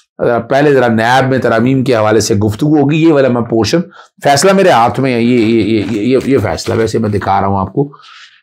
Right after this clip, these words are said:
कुछ सोलह सफ़ों का फैसला है और मैं आपको पता सीरियस, अ,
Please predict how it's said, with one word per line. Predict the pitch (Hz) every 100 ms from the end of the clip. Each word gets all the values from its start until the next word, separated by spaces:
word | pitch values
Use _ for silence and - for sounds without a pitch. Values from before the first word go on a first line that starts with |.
| -
कुछ | -
सोलह | - 165 143
सफ़ों | 117 104
का | 101 95
फैसला | - 95 - 123
है | 101 - _ _ _ - - - _ _ _ _ _
और | 117
मैं | 135
आपको | 139 151 143
पता | 147
सीरियस, | 151 165 165 165 151 - - 131
अ, | 117 104